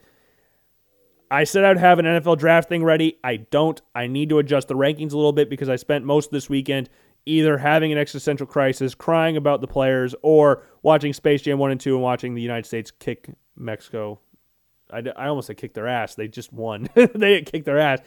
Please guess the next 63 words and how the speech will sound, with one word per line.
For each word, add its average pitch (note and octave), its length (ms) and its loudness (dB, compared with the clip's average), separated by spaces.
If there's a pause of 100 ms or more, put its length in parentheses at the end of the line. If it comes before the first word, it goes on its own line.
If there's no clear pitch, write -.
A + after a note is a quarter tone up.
(200)
They F3+ 60 2
deserved G3 300 4
to F3+ 60 2
win. F3+ 260 2
They D#3+ 100 2
won. D#3 280 2 (760)
It B3 60 10
was A#3+ 100 12
a A3+ 60 4
busy G#3 240 8
week, E3 220 2
a - 20 -4
busier A#3 340 4
weekend G#3+ 280 2
than G3 80 0
I F#3 100 2
was F3 100 0
expecting. B2+ 540 -8 (760)
So, G3+ 120 0
yeah, A3+ 180 8 (400)
that's G#3+ 180 4
all B3 80 8
I've G#3+ 100 4
got A3 200 6
for G#3 60 -4
you G#3 80 -2
today. G#3 320 4
Hope A3 240 8
you A#3 120 4
enjoyed G3 380 6
the G3 60 0
show. G3+ 440 6 (280)
We'll F#3+ 100 8
have G3 80 6
a F#3 60 -2
video G3+ 320 6
coming G3+ 240 2
out F#3+ 220 2
for F#3+ 120 4
you F#3+ 240 6
for E3+ 80 -4
the D#3+ 60 2
United F3 320 2
States F3+ 340 0
in E3+ 160 -8
the D3+ 80 -2
World F3+ 320 2
Cup G3+ 340 -2 (160)
coming D#3+ 360 -6
very G#3+ 280 2
soon. A3 520 -4 (260)
So F#3 140 4
make G3 180 2
sure G#3+ 120 -4
you G3 60 0
stay G3 200 2
out, F#3+ 200 4 (120)
stay G3+ 220 -2
on G3 120 2
the F#3 60 0
lookout F#3 320 2
for D3 100 -4
that. A#3+ 360 2